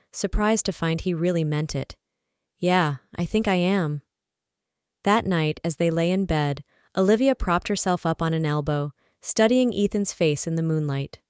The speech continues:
"So," she said, a mischievous glint in her eye, "now that you've made peace with your parents, does this mean you're going to run back to your life of luxury?"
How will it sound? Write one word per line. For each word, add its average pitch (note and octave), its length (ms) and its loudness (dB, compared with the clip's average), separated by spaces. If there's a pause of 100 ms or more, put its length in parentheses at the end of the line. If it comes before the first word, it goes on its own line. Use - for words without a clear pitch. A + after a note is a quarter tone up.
(840)
"So," E3 580 0 (240)
she - 220 -4
said, D#3 360 -2 (320)
a F3+ 60 0
mischievous F3 580 0
glint E3 380 -2
in D#3 80 -2
her D3 160 -2
eye, D3 280 -2 (720)
"now F3 260 4
that C4 140 2
you've A3 220 0
made F3+ 220 0
peace - 320 -2
with - 160 -2
your F#3 120 0
parents, F#3+ 500 -2 (480)
does F3 200 0
this A#3+ 220 2
mean A#3 200 4
you're A3+ 120 2
going F#3 260 2
to F3 100 0
run D#3+ 280 2
back F3 260 2
to - 100 -6
your E3 140 2
life D#3+ 300 0
of D3+ 120 -2
luxury?" G#3+ 580 0